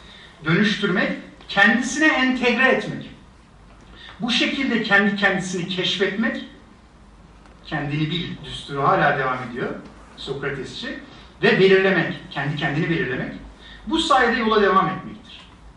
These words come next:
Aslında kendine zıt, karşı görünenin kendinin bir parçası, ilginç, ya da kendinin onun bir parçası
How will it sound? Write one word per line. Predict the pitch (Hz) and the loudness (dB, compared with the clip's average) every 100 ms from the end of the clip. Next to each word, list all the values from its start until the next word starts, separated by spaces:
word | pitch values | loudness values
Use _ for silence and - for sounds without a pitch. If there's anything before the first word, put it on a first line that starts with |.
| - - - - - - - - | -20 -20 -20 -20 -20 -20 -20 -4
Aslında | 147 - - 277 - | -2 -2 -2 2 2
kendine | - 202 202 196 175 | 2 2 2 2 0
zıt, | - 320 - - - - - - | 0 -2 -4 -10 -16 -20 -20 -10
karşı | - 147 - 339 | -4 -2 2 4
görünenin | 339 240 185 202 - - - - - | 4 4 2 0 -2 -8 -14 -18 0
kendinin | 185 185 254 311 311 | 2 4 4 2 2
bir | 302 - | -2 -2
parçası, | 233 240 226 220 - 185 - - - - - | 0 0 0 -4 -4 -6 -8 -16 -20 -20 -10
ilginç, | 156 160 143 - - - - - - | -6 -2 -2 -4 -8 -12 -20 -20 0
ya | 190 - | 2 2
da | - | 0
kendinin | - 180 175 311 381 | -2 -2 0 2 4
onun | 311 254 185 | 4 2 0
bir | 165 175 | -2 -2
parçası | 147 - 139 - | -6 -6 -10 -14